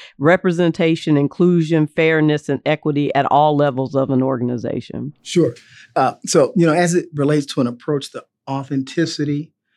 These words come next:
Speaker 2: I don't have one. I'm just me.
Speaker 1: Yeah.
Speaker 2: But the me that I am is premised, is built on decades of knowing what it's like to feel invisible in the
Speaker 1: Mm.
Speaker 2: workplace,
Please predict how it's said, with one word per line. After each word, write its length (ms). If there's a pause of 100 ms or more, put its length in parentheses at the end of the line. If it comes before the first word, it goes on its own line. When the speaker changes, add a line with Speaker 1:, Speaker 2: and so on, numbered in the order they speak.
(200)
Speaker 2:
I 60
don't 100
have 300
one. 240 (500)
I'm 160
just 340
me. 460
Speaker 1:
Yeah. 240 (380)
Speaker 2:
But 340
the 100
me 340
that 160
I 140
am 560
is 160
premised, 640
is 180
built 480
on 480 (1160)
decades 680 (120)
of 160
knowing 400
what 120
it's 220
like 240
to 80
feel 260
invisible 800
in 200
the 40
Speaker 1:
Mm. 100
Speaker 2:
workplace, 800